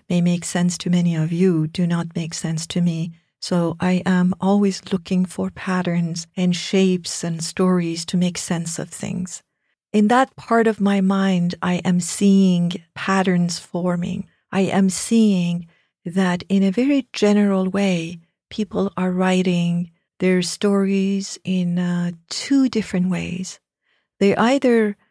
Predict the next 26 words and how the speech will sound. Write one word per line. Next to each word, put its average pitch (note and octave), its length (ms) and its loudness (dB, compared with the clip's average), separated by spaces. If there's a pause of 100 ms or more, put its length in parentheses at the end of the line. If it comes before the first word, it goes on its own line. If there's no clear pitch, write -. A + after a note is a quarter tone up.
(160)
growing G3 840 4
and F3 220 0
evolving G3 760 2
through G#3 360 0
what's G3+ 260 -2
going G3 320 2
on G3 340 2
outside G3 540 0
of G3 120 -4
them. G#3+ 380 0 (380)
And G#3+ 120 4
it A3+ 120 2
could C#4+ 160 0
be A#3+ 160 4
at G#3 200 2
any G3 560 4 (100)
dimension. F3 640 0
It F3 100 -4
could F3 180 -4
be F#3 120 0
at E3+ 100 -2
physical A3 480 -2
dimension. F3+ 720 -6
They F3 120 -4
would E3+ 200 -4
be F3+ 240 -2